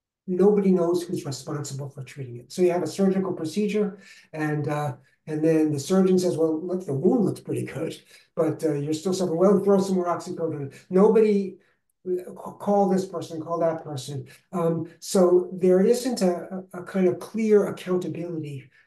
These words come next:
for the pain, a clear channel. And that really, we need to know who that person is.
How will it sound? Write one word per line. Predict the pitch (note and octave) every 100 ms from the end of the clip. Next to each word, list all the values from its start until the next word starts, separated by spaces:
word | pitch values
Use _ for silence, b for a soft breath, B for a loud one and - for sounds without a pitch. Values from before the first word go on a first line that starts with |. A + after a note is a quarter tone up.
| b
for | - D#3
the | C#3
pain, | - E3 D#3 C#3 C#3+ -
a | - _ _
clear | - F3+
channel. | D#3 E3 D#3 C3+ B B B
And | E3+
that | G3+ G#3 -
really, | F3+ F3+ D#3+ E3+ - _
we | F3+ F3+
need | F#3+ F#3
to | D3+
know | C#3+ D#3 D3 B2+ -
who | D3+
that | D3 C3
person | - D3 - C3+ B2+
is. | C3 -